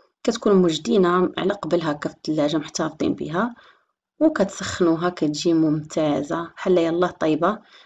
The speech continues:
مع داك الفرماج كيكون دايب.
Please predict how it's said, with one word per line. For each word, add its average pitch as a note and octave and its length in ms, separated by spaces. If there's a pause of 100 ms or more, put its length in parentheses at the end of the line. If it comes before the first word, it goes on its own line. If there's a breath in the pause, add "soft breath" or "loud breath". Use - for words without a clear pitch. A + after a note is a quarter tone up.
(160 soft breath)
مع D#3+ 60
داك D#3 200
الفرماج F#3+ 680
كيكون D#3 720 (260)
دايب. E3+ 540